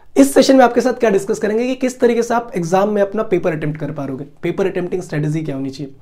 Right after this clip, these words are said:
क्योंकि जब हम घर पे बैठ के, laptop पे बैठ के या फिर table chair पे बैठ के अपना mock test लगा रहे होते हैं, तो एक pressure होता है, जो exam का pressure होता है, और जो पहली बार mock दे रहे होंगे, मेंस दे रहे होंगे, उनको ये चीज़ definitely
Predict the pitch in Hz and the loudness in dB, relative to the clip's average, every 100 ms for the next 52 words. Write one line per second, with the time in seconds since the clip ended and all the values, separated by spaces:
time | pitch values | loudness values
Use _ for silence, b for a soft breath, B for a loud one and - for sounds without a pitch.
0 | b b - 196 226 185 202 208 180 196 | b b -6 -2 0 2 2 4 2 2
1 | 220 190 190 202 165 196 190 202 180 165 | 2 2 4 2 2 -4 -4 -4 -6 0
2 | 196 185 185 190 190 175 170 180 190 180 | 2 2 -2 -6 -4 -4 -2 0 0 0
3 | 180 175 185 190 185 - - 151 147 196 | -4 -4 -4 -2 -4 -6 -4 -4 -4 -6
4 | 185 170 185 180 151 170 - b b b | -4 -4 -2 -4 -4 -10 -12 b b b
5 | - - 226 - 202 196 233 220 226 214 | -2 0 0 4 4 4 4 2 0 0
6 | 220 175 180 196 220 202 196 190 190 247 | 0 0 -2 -2 -2 0 0 -2 -4 -8
7 | - B B 220 214 262 254 220 262 254 | -12 B B 0 2 4 6 6 6 4
8 | 214 208 185 180 180 - - - 196 190 | 4 0 0 -2 -4 -6 -12 -8 -4 0
9 | 202 214 202 175 165 - b b - 208 | 2 4 4 2 -2 -10 b b -6 -2
10 | 220 226 208 220 190 180 196 196 | 0 2 2 0 -2 -2 -2 -2